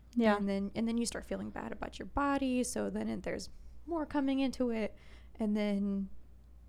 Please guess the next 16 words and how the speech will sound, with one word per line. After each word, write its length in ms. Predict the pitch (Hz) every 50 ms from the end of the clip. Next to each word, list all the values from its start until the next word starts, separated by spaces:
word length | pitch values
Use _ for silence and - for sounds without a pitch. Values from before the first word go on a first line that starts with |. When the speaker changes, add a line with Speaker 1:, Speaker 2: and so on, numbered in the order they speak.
| - - - - -
Speaker 2:
you're 100 | - 220
feeling 420 | - - 226 214 196 202 196 202 -
unproductive, 800 | - 196 190 - 190 185 - 285 277 - - 254 254 247 240 220
you're 140 | 214 208
feeling 460 | - - 202 196 196 196 202 202 196 196
Speaker 1:
It's 100 | 196 190
Speaker 2:
like 120 | 196 196
Speaker 1:
a 40 | -
terrible 540 | - - - - - 202 185 185 214 180 175
Speaker 2:
it's, 100 | 185 -
Speaker 1:
spiral. 360 | - - - - - 214 196 208
Speaker 2:
oh, 40 |
it's 140 | 208 - -
such 220 | - 247 240 247 233
a 60 | 202
big, 500 | 185 - 214 208 202 202 196 190 185